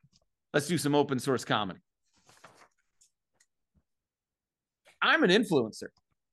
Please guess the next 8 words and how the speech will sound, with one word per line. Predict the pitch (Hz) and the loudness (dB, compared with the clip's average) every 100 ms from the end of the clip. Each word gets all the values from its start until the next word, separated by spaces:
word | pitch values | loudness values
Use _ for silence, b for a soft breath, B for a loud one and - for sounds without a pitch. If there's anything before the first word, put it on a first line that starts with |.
| _ _ _ - | _ _ _ -2
I | 156 | 0
don't | 156 | 2
know | |
if | 156 | 2
you | 147 | 2
know | 151 190 | 2 2
that. | 143 113 - _ _ _ _ _ _ | 2 -4 -10 _ _ _ _ _ _
Absolutely. | 147 160 139 151 139 143 90 | 0 0 0 0 0 0 -6